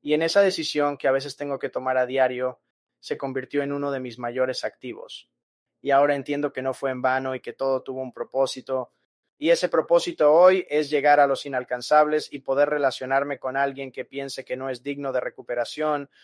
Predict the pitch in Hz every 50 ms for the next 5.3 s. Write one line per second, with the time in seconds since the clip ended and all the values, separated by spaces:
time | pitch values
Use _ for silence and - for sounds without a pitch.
0 | _ _ _ _ _ _ _ - 127 117 - 135 131 131 139 135 143 135 - 135
1 | 127 123 - 131 123 - 127 123 131 143 147 139 - - 139 131 131 127 120 117
2 | - - 147 139 135 127 120 - - - - 156 160 156 147 143 139 127 127 123
3 | 117 - - - 139 131 131 127 120 127 123 117 120 120 - - 147 139 - -
4 | 127 117 - 123 120 120 120 120 123 127 123 120 120 113 117 113 - - - 120
5 | - _ - 113 -